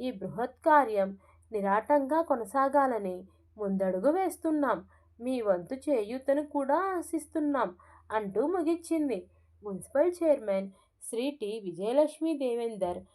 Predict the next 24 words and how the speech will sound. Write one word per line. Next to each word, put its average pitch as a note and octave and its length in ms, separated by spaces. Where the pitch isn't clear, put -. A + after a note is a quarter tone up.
మైకు G3 300
ముందుకు D#4 400
వచ్చి G3 640
తన C4 120
సందేశం A3 640
ఇస్తుంటే, G3 720
పక్కనే G3+ 440
కూర్చున్న D4+ 500
సూర్యకళ G3+ 760
నా B3 200
వైపు G#3 460
వంగి, G3+ 420
"నీ B3+ 180
ఉపన్యాసంతో D4 920
పాటు D4 600
కొంత B3+ 200
విరాళం F#3+ 540
ప్రకటించాలి," D4 840
అంది A3+ 320
నెమ్మదిగా. D#4+ 640
వెంటనే G3+ 520
నా D#4+ 180
ముఖం A3+ 440
వివర్ణమైంది. A3+ 1000